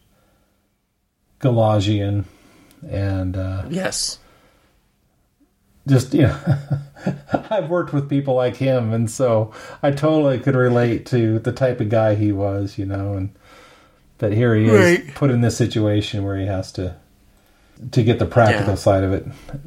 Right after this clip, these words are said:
Speaker 1: as well.
Speaker 2: Well, I will say I, I did read,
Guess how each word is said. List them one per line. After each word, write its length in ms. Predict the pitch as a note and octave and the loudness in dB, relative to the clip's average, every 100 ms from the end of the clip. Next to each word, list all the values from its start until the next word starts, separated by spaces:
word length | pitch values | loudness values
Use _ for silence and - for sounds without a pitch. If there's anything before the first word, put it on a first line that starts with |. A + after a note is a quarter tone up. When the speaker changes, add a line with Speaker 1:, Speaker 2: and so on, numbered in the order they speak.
| - | -10
Speaker 1:
as 200 | G2+ G#2 | -6 -4
well. 380 | G#2 G2 F#2 G2+ - _ _ _ _ _ _ _ _ _ _ _ _ _ | -4 -4 -4 -6 -12 _ _ _ _ _ _ _ _ _ _ _ _ _
Speaker 2:
Well, 140 | - D3+ | -4 0
I 40 | |
will 120 | E3 | 0
say 360 | E3+ F3 D#3 D3+ | 0 0 2 0
I, 240 | A2+ C#3+ C#3+ | 0 -2 0
I 120 | C#3+ | -2
did 300 | C#3+ D#3 D3+ | 0 -2 -2
read, 520 | C#3 C3+ C3 C3 A#2+ | -2 0 -2 -4 -8